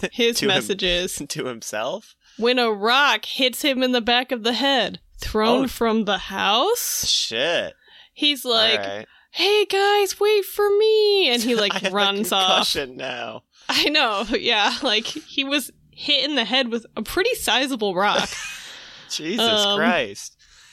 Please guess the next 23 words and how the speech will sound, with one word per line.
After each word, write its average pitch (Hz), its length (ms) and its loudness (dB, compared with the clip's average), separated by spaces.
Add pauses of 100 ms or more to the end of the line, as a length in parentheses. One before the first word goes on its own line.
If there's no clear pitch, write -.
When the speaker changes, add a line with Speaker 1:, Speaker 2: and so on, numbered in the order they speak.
(340)
Speaker 2:
And 247 140 0
we 269 120 2
see 302 280 2
him 254 200 -2
running 247 260 2
away 226 340 2
from, 226 300 0
like, 202 220 0
the 196 180 0
inside 202 440 0
of 202 60 -2
the 190 80 0
window 202 340 0
looking 190 360 0
out. 185 440 2
So 190 180 -4
it's 185 140 -8
like, 180 160 -2
Speaker 1:
Oh, 190 100 -8
Speaker 2:
"Whoa, 220 400 2
who's 226 300 -2
watching?" 214 580 0
Speaker 1:
spooky. 80 400 -10